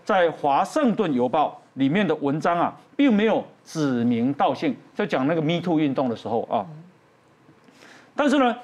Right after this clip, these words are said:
他被，啊，这个强尼控告他诽谤，令他觉得很无奈。然后呢，啊，在华盛顿邮报那个文章里面尾段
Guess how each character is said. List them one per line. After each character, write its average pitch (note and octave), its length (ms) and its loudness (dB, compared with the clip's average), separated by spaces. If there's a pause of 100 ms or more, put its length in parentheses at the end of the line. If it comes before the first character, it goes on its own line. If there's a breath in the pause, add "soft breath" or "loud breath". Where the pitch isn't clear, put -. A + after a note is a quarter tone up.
他 - 120 0
被， A3+ 260 0 (220)
啊， C#3+ 300 2
这 G#3 200 0
个 D#3 220 0
强 F3+ 400 0
尼 D3+ 180 2 (160)
控 G3+ 240 -2
告 F3 200 0
他 E3 180 -2
诽 A2 280 -6
谤， E3+ 200 0 (300 soft breath)
令 G3 220 0
他 F#3 200 0
觉 E3+ 160 -2
得 E3 120 0
很 A#2+ 280 -6
无 A2+ 180 -2
奈。 D3+ 160 0 (720 soft breath)
然 G3+ 120 0
后 C#4 120 2
呢， A#3 180 2 (460 loud breath)
啊， F3+ 180 2
在 B3 380 4
华 G#3+ 160 -2
盛 C#4+ 100 0
顿 C4+ 60 4
邮 G3+ 120 2
报 G#3 200 2
那 G#3+ 80 2
个 F3+ 200 2
文 E3+ 240 0
章 A3+ 220 0
里 C#3 100 2
面 D#3+ 320 0
尾 C3+ 160 0
段 F#3+ 240 0